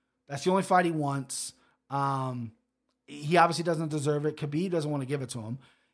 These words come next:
If Khabib beats Dustin, he should fight Tony.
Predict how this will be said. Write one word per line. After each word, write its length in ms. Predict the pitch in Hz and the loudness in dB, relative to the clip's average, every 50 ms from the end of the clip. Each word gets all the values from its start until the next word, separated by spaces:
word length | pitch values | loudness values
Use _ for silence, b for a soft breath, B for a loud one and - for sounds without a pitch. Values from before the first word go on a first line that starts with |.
| b b - | b b 2
If 260 | 185 202 208 208 - | 2 2 2 2 2
Khabib 440 | - 202 165 160 196 202 202 185 151 | 0 2 2 2 2 2 0 0 0
beats 260 | 185 185 180 - - | -2 -2 -2 -4 -4
Dustin, 540 | - 175 151 147 139 - - 147 135 135 127 | -2 0 0 0 -2 -4 -4 -4 -4 -4 -6
he 160 | - 135 143 | -6 -6 -4
should 220 | 131 - 151 143 | -2 0 -2 -2
fight 260 | - 156 156 147 151 | 0 0 -2 -2 -2
Tony. 480 | - - 156 147 139 135 131 127 131 131 | -4 -4 -2 -2 -2 -2 -2 -2 -4 -6